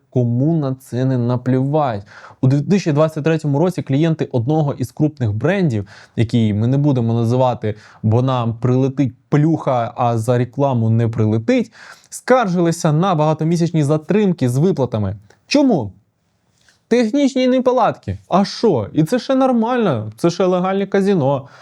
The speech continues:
А в нелегальних казино цілком можуть злити ваші особисті дані чи просто зашулерити.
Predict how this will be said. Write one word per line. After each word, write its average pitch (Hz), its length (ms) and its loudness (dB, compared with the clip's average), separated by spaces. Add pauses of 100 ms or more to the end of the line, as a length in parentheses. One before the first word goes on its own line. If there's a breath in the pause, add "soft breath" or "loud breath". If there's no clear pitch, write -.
(140 loud breath)
А 127 120 4
в 123 80 2
нелегальних 165 580 0
казино 175 540 0 (280 soft breath)
цілком 170 680 2
можуть 185 320 0
злити 160 320 0
ваші 160 300 0
особисті 147 520 0
дані 147 500 -2 (180 loud breath)
чи 117 140 0
просто 160 440 0
зашулерити. 131 720 0